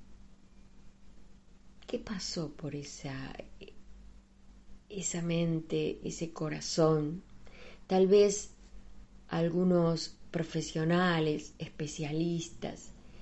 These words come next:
en todos estos vínculos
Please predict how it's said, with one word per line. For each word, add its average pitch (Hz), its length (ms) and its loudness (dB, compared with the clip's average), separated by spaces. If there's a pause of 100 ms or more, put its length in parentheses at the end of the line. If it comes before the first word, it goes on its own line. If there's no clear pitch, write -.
(360)
en 165 220 2
todos 160 340 2
estos 160 400 4
vínculos 165 880 6